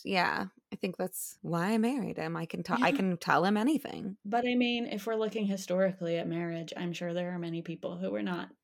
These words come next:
Speaker 2: in marriages where they felt like currently,
Speaker 1: Yeah.
Speaker 2: and especially historically where they're, mm, like, I mean, especially women, I don't know.
Speaker 1: Yeah. I feel like you and I are gonna have to develop some sort of ending segment that's definitely a
Speaker 2: <laughs>
Speaker 1: chip-, a cheerful one.
Speaker 2: A more cheerful one.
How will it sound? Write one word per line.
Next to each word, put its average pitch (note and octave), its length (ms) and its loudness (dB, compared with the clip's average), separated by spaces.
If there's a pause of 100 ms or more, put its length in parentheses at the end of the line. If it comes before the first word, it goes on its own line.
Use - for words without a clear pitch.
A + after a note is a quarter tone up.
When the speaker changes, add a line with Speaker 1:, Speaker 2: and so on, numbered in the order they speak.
(100)
Speaker 2:
in F#3 160 4
marriages E3+ 480 2
where F3 160 4
they F3+ 160 4
felt E3 260 2
like D#3+ 400 0
currently, E3+ 800 2
Speaker 1:
Yeah. - 100 4
Speaker 2:
and G#3 80 8
especially F#3 680 2
historically D#3+ 720 -2
where - 220 -4
they're, - 360 -6
mm, F3 320 2
like, D#3 320 -4
I F3+ 60 0
mean, E3 160 4
especially E3 440 -2
women, E3+ 580 0 (260)
I D3 120 -12
don't C3+ 160 -18
know. D3 360 -12 (140)
Speaker 1:
Yeah. D#3+ 260 -6
I B3 120 4
feel B3+ 200 4
like C#4+ 180 2
you A#3 140 2
and A#3 80 4
I A3 60 6
are A3 80 6
gonna G3+ 160 2
have G3 60 -6
to F#3 100 -6
develop E3+ 560 4
some F#3 180 0
sort F3 220 0
of E3+ 340 0
ending G3 460 4
segment C#4 480 -2
that's - 240 2
definitely F4 640 8
a F#4 140 10
Speaker 2:
<laughs> - 20 2
Speaker 1:
chip-, F3 340 4
a G3 100 10
cheerful G3 540 4
one. D#4+ 140 2
Speaker 2:
A A4+ 760 4
more A#4 200 6
cheerful A4 340 10
one. D#4+ 240 10